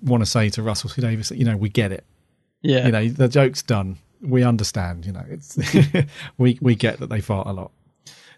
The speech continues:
Speaker 1: Um, so that's a bit forced, I found. You know, they really wanna hammer home the joke. So, and then, but it sort of redeems itself a little bit, like you say, that line that the Doctor drops, you know, "Do you mind not farting?" It,
Speaker 2: <laughs>
Speaker 1: I
Speaker 2: That's
Speaker 1: don't
Speaker 2: quite a
Speaker 1: know, it's
Speaker 2: good
Speaker 1: quite,
Speaker 2: line.
Speaker 1: it's funny, it's a funny line, but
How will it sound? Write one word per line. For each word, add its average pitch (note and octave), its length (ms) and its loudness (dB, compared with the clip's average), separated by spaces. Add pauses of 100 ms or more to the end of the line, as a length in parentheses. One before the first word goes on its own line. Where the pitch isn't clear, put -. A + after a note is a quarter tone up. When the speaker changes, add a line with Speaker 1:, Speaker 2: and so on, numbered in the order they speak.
(180)
Speaker 1:
Um, B2 400 4 (160)
so B2+ 240 2
that's C3 140 2
a C#3+ 40 4
bit C3 140 0
forced, G#2+ 420 0
I G#2 80 -6
found. G2 380 -8
You C3 80 -4
know, A2 100 -6
they G#2+ 120 2
really A2+ 260 4
wanna A2 220 2
hammer A2 360 2
home F#2+ 540 -2
the A2 80 -2
joke. - 440 -6 (840)
So, B2 380 4
and E3+ 140 2
then, F#3+ 100 0
but F#3 140 0
it E3+ 60 0
sort - 200 -4
of - 60 -6
redeems G#3 340 0
itself D3+ 260 2
a E3 40 -2
little D3 240 2
bit, - 160 -2
like C3+ 180 -4
you C3 60 2
say, A#2 300 2
that A2+ 220 -6
line A#2+ 280 2
that A#2+ 100 -2
the A#2 100 -4
Doctor - 300 -8
drops, A2+ 420 -10
you B2 60 -2
know, A2 160 -6 (180)
"Do C#3+ 100 -6
you A#2+ 60 0
mind A2+ 200 4
not A#2+ 100 0
farting?" A2+ 380 -2
It, - 260 -8 (400)
Speaker 2:
<laughs> - 340 -20
Speaker 1:
I C#3+ 240 4
Speaker 2:
That's F3+ 180 6
Speaker 1:
don't A3+ 120 2
Speaker 2:
quite - 140 6
a C#3+ 100 6
Speaker 1:
know, A#2 60 2
it's C#3+ 100 6
Speaker 2:
good C3+ 60 -2
Speaker 1:
quite, G3 180 2
Speaker 2:
line. D3 140 -10
Speaker 1:
it's F3+ 240 -4
funny, B2+ 240 2
it's A2+ 120 -2
a C3+ 60 0
funny C#3 220 2
line, G2+ 260 0
but A2 220 -6